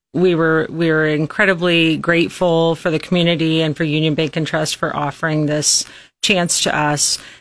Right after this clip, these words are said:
And now we just have to get our nose to the grindstone and start planning what we're gonna do with the money and,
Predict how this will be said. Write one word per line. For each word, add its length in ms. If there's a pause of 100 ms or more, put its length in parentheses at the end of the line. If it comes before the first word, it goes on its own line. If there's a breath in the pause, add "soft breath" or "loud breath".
(140)
And 480
now 560
we 200
just 180
have 140
to 80
get 100
our 120
nose 340
to 100
the 80
grindstone 800
and 180
start 320
planning 380
what 140
we're 80
gonna 220
do 140
with 160
the 60
money 540
and, 280